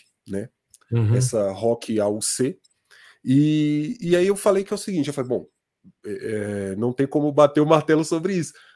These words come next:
Speaker 1: mas é uma questão, pode ser, me parece que é uma questão mais de costume, né, e uma questão cultural mesmo. É,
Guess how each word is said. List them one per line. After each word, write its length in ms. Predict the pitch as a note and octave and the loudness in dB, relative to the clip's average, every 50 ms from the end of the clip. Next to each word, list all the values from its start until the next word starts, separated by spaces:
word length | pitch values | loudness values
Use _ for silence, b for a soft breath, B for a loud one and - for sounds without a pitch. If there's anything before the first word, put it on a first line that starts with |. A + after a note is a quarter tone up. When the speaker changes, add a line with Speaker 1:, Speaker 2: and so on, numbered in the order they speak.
| b b _ | b b _
Speaker 1:
mas 840 | - G#2+ A2+ A#2 A#2+ B2 B2+ C3+ C#3 C#3 C3+ C3 B2+ B2 - - - - - _ | -8 -2 0 0 2 2 4 4 4 4 4 2 2 0 -2 -6 -8 -12 -14 _
é 80 | - D3+ | -2 0
uma 160 | E3 F3+ F#3 | 0 0 -2
questão, 640 | F#3+ G3 F#3+ F#3 - - F#3 G3 G#3 G#3 G3+ F3+ D#3 _ _ _ _ _ | -2 -4 -6 -6 -4 -4 -2 -2 -2 -4 -8 -10 -12 _ _ _ _ _
pode 320 | C3 C3+ D3+ F3 C#3+ B2 | 2 2 2 2 -2 -6
ser, 460 | - - - A#2 C3+ D#3+ D#3 A#2+ G#2 _ _ _ _ | -10 -6 -4 -4 -4 -4 -6 -10 -14 _ _ _ _
me 140 | A2 A#2 C#3 | -2 -2 -2
parece 640 | - - G#2+ G#2 A2+ A2 - A2 G2 - - - G2+ | 0 0 0 0 -2 -2 -4 -4 -6 -6 -10 -12 -8
que 100 | - B2 | -6 -6
é 20 | |
uma 200 | A#2 B2+ C3+ C3+ | -6 -4 -6 -8
questão 360 | C3 - D3 C#3+ - - D3+ | -6 -6 -6 -6 -4 -4 -4
mais 300 | D3+ D3+ D3+ D#3 D#3+ D#3+ | -4 -4 -6 -6 -6 -8
de 100 | D3 D#3+ F3 | -8 -12 -14
costume, 760 | - _ G#3+ G3 - - - - G#3 A#3 A#3 F3+ A#2+ G2 - _ _ | -12 _ -12 -10 -10 -12 -8 -6 -6 -4 -2 -4 -6 -6 -8 _ _
né, 280 | A2+ A#2 C3+ D#3+ D#3 C#3 | -8 -8 -6 -6 -6 -6
e 80 | B2 | -8
uma 220 | B2+ C#3 C3+ C#3+ C#3+ | -8 -8 -10 -10 -8
questão 280 | - D#3 - - E3+ | -10 -10 -8 -8 -10
cultural 560 | F3 - F#3 F3 - - A3 G#3 E3+ F#3+ G3+ | -8 -8 -10 -10 -8 -6 -4 -2 -2 -2 0
mesmo. 260 | D#3 D3 D3+ C3+ G#2+ b b b b b b b b b b b b b _ _ _ _ _ - - - | 0 0 0 -2 -6 b b b b b b b b b b b b b _ _ _ _ _ -14 -2 4
É, 300 | B2 B2 B2 B2 A#2+ | 6 8 8 8 6